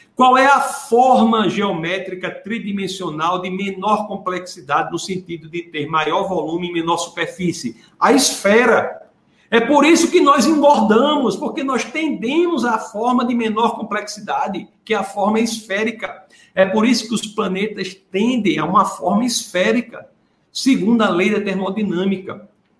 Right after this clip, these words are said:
Agora vem o argumento que eu quero que vocês prestem bate-, bastante atenção para entender.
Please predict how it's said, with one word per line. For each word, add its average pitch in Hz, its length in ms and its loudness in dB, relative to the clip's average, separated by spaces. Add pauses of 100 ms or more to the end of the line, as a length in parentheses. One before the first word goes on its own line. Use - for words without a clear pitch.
Agora 185 520 0
vem 156 840 0
o 165 120 2
argumento 165 840 -2
que - 160 -16
eu 135 120 -10
quero 147 220 -6
que - 60 -16
vocês 147 280 -8
prestem - 280 -12
bate-, 180 440 -4
bastante 170 360 -4
atenção 151 400 -4
para 170 120 -6
entender. 151 640 -4